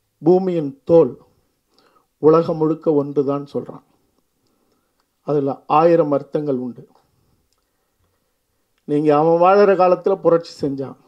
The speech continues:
அவனை கொன்னாங்க. அறுபத்தி நாலுல நோபல் பரிசு வாங்கினவர்,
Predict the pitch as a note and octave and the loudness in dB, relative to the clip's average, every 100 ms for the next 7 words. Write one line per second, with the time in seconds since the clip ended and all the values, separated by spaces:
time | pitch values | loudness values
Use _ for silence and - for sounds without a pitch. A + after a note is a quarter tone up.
0 | _ - D3 C#3 - C#3+ C#3+ C3+ - _ | _ -10 -10 -8 -10 -8 -8 -10 -16 _
1 | _ _ _ _ _ _ _ _ _ - | _ _ _ _ _ _ _ _ _ -2
2 | F3+ G#3+ A3 F#3+ F3 G#3+ A3+ G#3+ F3+ F3+ | 2 2 0 0 2 4 4 4 4 2
3 | G3 G3 F3 F3 - E3+ D#3+ D#3+ D3 C3 | 2 0 -2 -4 -4 -4 -2 -2 -4 -4
4 | D#3 | -6